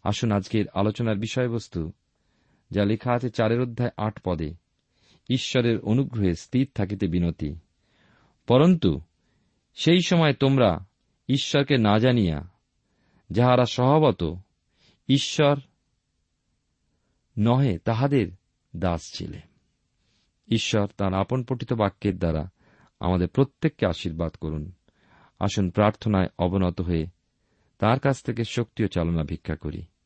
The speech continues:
প্রেমময় পিতা ঈশ্বর, তোমার পবিত্র নামে ধন্যবাদ করি। তোমার অপূর্ব প্রেমের নিদর্শন স্বরূপ তুমি আমাদেরকে উদ্ধার ও রক্ষা করেছ,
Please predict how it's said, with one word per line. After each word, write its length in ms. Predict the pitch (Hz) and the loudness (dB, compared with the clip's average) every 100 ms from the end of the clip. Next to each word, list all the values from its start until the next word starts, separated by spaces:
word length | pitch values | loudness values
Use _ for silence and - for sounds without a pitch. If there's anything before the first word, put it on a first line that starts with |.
| _ _ _ - _ | _ _ _ -20 _
প্রেমময় 320 | - 143 143 131 | 0 2 4 2
পিতা 240 | 127 113 | 2 2
ঈশ্বর, 260 | 107 - 123 | 2 0 -2
তোমার 240 | 110 98 | 0 0
পবিত্র 360 | 98 98 - 98 | 0 -2 -2 -2
নামে 200 | 90 87 | 0 0
ধন্যবাদ 420 | 90 87 82 82 | -2 -2 -2 -4
করি। 340 | - 80 76 - _ _ _ _ _ _ - | -4 -6 -6 -10 _ _ _ _ _ _ -4
তোমার 160 | 101 | 2
অপূর্ব 540 | 101 104 135 147 135 135 | 2 2 4 4 4 2
প্রেমের 400 | - 104 107 104 | 2 2 4 4
নিদর্শন 500 | 98 104 107 - 117 | 4 2 0 -2 -4
স্বরূপ 320 | - 85 80 _ _ _ _ _ _ _ - | -2 -2 -2 _ _ _ _ _ _ _ -6
তুমি 180 | 123 113 | 0 4
আমাদেরকে 580 | 101 98 98 101 92 - - | 4 2 0 0 0 -2 -6
উদ্ধার 380 | 110 104 107 95 | -6 -2 -2 0
ও 60 | |
রক্ষা 320 | 98 - - | 0 -2 -6
করেছ, 400 | 113 104 98 - | -2 0 0 -2